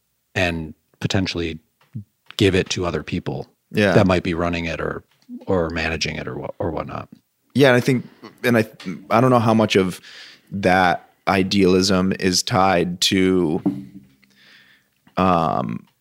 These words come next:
Speaker 2: actually, because those people that are investing that amount of money, probably once they get their investment back,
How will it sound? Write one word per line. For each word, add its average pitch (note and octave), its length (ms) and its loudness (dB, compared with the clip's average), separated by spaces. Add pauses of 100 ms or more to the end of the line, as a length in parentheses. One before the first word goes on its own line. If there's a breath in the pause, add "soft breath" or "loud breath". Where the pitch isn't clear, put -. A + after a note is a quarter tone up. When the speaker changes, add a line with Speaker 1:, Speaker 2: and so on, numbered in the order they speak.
(220)
Speaker 2:
actually, G2+ 640 2 (720)
because A2 220 2
those B2 140 4
people D3 180 2
that A#2 100 6
are G#2+ 60 6
investing G2+ 380 2
that F#2+ 220 0
amount F#2+ 300 2
of E2 80 -4
money, G#2 220 2
probably F#2+ 680 2
once G2 260 0
they F2+ 100 2
get F#2+ 160 -2
their F2+ 120 2
investment F#2 440 0
back, E2 340 0